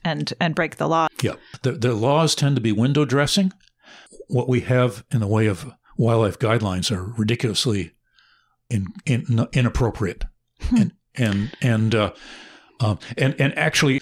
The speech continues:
Speaker 2: some of the recommendations are for a thousand feet. Um, I mean, 'cause
Speaker 1: Wow.
Speaker 2: it's American.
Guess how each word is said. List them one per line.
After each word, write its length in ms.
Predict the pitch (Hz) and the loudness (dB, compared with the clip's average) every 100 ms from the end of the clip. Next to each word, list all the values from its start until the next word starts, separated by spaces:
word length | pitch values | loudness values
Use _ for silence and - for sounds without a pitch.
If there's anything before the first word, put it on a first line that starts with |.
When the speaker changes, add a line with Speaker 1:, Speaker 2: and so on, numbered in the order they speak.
| - | -2
Speaker 2:
some 180 | - 190 | 2 2
of 40 | |
the 80 | 139 | 2
recommendations 600 | 117 113 104 110 117 110 | 0 0 0 0 0 0
are 80 | 117 | -2
for 180 | - 110 | 0 -2
a 40 | |
thousand 440 | - 131 156 120 | 0 0 0 -2
feet. 360 | 92 113 - - _ _ _ _ _ 240 | -2 -6 -6 -16 _ _ _ _ _ -6
Um, 260 | 220 208 185 | -4 -4 -4
I 40 | - | -2
mean, 120 | 113 | 0
'cause 200 | 170 - | 0 0
Speaker 1:
Wow. 40 | 104 | 0
Speaker 2:
it's 120 | - | -2
American. 560 | 107 117 113 - 90 | 0 0 0 -2 -10